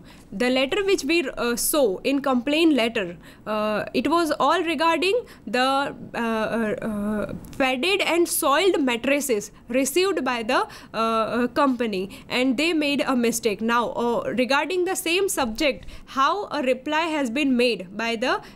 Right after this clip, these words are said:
uh, uh, Apex mattresses. So let us look at here. The letterhead is given. Apex mattresses is now making a re-, reply, and look at it. The letterhead is in printed version, therefore it is, it has occupied the center position.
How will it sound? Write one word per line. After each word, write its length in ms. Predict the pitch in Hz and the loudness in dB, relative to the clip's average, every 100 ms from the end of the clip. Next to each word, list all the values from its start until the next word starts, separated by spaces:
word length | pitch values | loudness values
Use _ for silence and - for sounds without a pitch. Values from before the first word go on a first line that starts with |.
| - | -8
uh, 40 | |
uh, 440 | 226 226 220 226 - | -4 -2 0 -2 -2
Apex 420 | 247 240 262 - | -2 0 -2 0
mattresses. 580 | 247 202 202 196 - 190 | -4 -4 -4 -4 -2 -2
So 140 | - 240 | 2 2
let 220 | 247 262 | 2 0
us 160 | 370 277 | 0 0
look 200 | 294 311 | 0 2
at 280 | 302 302 - - | 0 -2 -12 -16
here. 440 | - 269 302 359 349 | -2 2 2 0 -4
The 200 | 214 247 | -6 -2
letterhead 520 | 240 247 302 285 214 | -2 0 0 0 2
is 200 | 311 254 | 2 0
given. 320 | 226 277 349 294 | 0 0 0 -2
Apex 380 | 247 294 311 302 | -2 -2 -4 -2
mattresses 600 | 302 302 320 339 339 - | -2 0 -2 0 -2 0
is 240 | 285 254 | -2 0
now 240 | 247 254 | 0 0
making 400 | 311 294 294 294 | 0 -2 -2 0
a 80 | 269 | 2
re-, 200 | 240 226 - 214 | 0 -2 -4 -4
reply, 580 | 233 233 240 247 330 440 - - - | -4 0 0 2 0 -4 -12 -20 -10
and 640 | 226 226 233 240 - - - - - - | -4 -2 -2 -4 -8 -16 -18 -18 -16 -4
look 240 | 240 285 339 | 2 2 2
at 260 | 330 294 - | 0 0 -4
it. 240 | 269 320 285 - - - | -4 -4 -12 -20 -20 -4
The 140 | 240 | -2
letterhead 520 | 254 247 311 311 320 | 0 0 0 2 2
is 140 | 311 262 | 2 0
in 200 | 285 262 | 0 0
printed 440 | 247 240 294 320 | 0 0 0 0
version, 400 | 311 311 240 320 | 2 0 0 0
therefore 380 | 220 214 220 311 | 0 -2 0 0
it 160 | 302 294 | 0 0
is, 160 | 294 - | -2 -2
it 120 | 254 | -2
has 180 | 277 262 | -2 -2
occupied 540 | 247 262 254 254 226 | 0 -2 0 -2 -2
the 80 | 214 | -2
center 420 | 226 214 233 277 | -2 -2 0 -2
position. 640 | 302 277 294 - 320 339 | 0 2 2 2 0 0